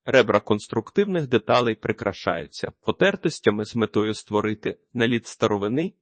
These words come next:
а щоб збільшити площадь подобних акцентів. Часто меблі декорують опуклими рельєфними елементами, що імітують ліпнину, ковані ручки шаф і ніжки м'яких меблів.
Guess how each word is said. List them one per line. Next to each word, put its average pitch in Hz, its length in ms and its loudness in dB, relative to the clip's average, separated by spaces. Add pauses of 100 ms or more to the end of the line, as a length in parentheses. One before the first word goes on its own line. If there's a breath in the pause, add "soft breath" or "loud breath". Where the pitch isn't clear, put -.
а 104 160 4
щоб 101 240 -2
збільшити 151 540 -2
площадь - 500 -2
подобних 107 540 -2
акцентів. - 600 -4 (220)
Часто 131 400 2
меблі 120 380 0
декорують 113 640 -2
опуклими 107 580 -2
рельєфними 127 680 -2
елементами, 113 680 -2
що - 180 -4
імітують 113 720 -4
ліпнину, 127 500 -2
ковані 110 460 2
ручки 107 400 -4
шаф 151 400 -4
і 127 80 -4
ніжки 117 420 -4
м'яких 113 480 -2
меблів. 98 540 0